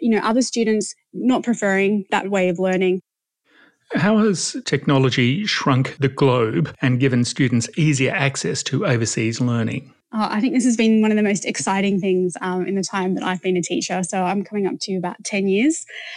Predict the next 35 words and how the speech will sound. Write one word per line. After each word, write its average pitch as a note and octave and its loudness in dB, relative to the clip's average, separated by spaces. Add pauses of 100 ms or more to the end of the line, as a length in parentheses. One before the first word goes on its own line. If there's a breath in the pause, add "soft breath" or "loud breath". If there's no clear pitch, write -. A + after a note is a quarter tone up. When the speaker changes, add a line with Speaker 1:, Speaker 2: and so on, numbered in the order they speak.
(100)
Speaker 1:
as G#3 -2
a G3+ -2
teacher. D4 -2 (380 loud breath)
And G3+ 2 (100)
the A3 0
technology B3+ 2
has G#3 -2
been G3+ -4
able F#3 -2 (120)
to F#3 -2 (100)
give G#3+ -2
students F#3+ 0
access F#3 -4
to F#3+ -4 (140)
experts - -2
around F#3 -2
the F#3 0
world, G#3 0 (320 soft breath)
academic G3 0
research F#3 -2
in G3 -2
a F#3 0
secondary F#3 -4
context. F#3 -4 (280 loud breath)
One A3 0
of G#3 0
our G3+ -2
key G#3 -2
roles G3+ 0
is, F#3 -6
especially G#3 -4
as F#3 -2
a F3+ -6
humanities G#3+ 0
teacher, F3 -4